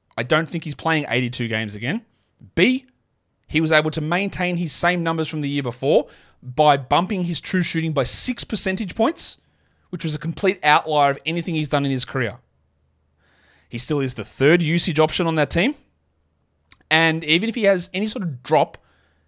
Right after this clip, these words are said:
in his efficiency numbers, and he might even have a drop in usage if Patrick Williams does more, that's still a huge if, I, I just don't see it.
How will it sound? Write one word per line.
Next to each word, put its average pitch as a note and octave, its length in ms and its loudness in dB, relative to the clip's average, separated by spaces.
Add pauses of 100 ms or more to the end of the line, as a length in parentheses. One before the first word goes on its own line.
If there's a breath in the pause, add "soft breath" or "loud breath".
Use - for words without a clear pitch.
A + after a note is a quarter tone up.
(260)
in D#3 140 0
his D3+ 180 -2
efficiency D3+ 440 -2
numbers, A#2+ 480 -6 (100)
and C3+ 140 0
he C3 60 0
might C3 220 4
even B3+ 140 2
have A3+ 140 0
a - 20 -2
drop G3 240 0
in F3 100 -2
usage F3 360 -4
if D3+ 120 -10
Patrick D3+ 300 -2
Williams C#3+ 240 -2
does B2 200 -2
more, C3 340 -4 (380)
that's B2 200 -4
still A#2+ 240 -4
a - 20 -6
huge A2 280 -8
if, A#2+ 320 -4 (1300)
I, - 300 -8
I D#3+ 60 0
just G3 220 -2
don't G#3 180 4
see D3 220 2
it. - 260 -2